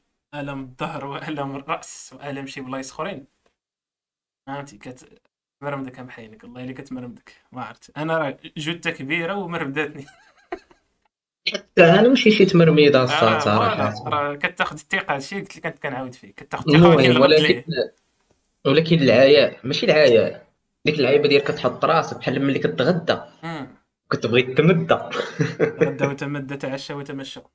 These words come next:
Speaker 2: آه، داك الشيء اللي كيطرى ليك، فهمتي. آه، إين فوا كتوصل للدار، فهمتي، أصلًا كاينة الشمس.
Speaker 1: آه.
Speaker 2: فهد.
Speaker 1: آه.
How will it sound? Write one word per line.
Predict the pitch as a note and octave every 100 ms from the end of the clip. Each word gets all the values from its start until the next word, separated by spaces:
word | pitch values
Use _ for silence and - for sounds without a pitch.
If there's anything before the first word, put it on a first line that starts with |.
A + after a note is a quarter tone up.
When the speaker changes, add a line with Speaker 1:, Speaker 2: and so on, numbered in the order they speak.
| _ -
Speaker 2:
آه، | B2 A#2 G#2
داك |
الشيء | - - C#3
اللي | C3+
كيطرى | B2 A#2+ A2+ G#2+
ليك، | G2 F#2
فهمتي. | - A2+ A2 G2+ F2 -
آه، | G2+ G2+
إين | C#3 C3
فوا | B2 B2 B2 - _ _
كتوصل | - G#2+ A2+ G2
للدار، | F2 - C3+ A#2 F#2 - _ _ _ _ _ _ _ _ _ _ A2
فهمتي، | A2+ A2+ B2+ B2 A2 F2 -
أصلًا | A2+ A#2 A2 G#2+
كاينة | A2 G2+
الشمس. | - - A#2+ - - - _ _ _ _ -
Speaker 1:
آه. | E3+ F3+ E3+ D#3+ B2+ B2+ - - _ _ _
Speaker 2:
فهد. | D3 A#2 - - _ _ _ _ -
Speaker 1:
آه. | F3+ E3+ D#3 C3+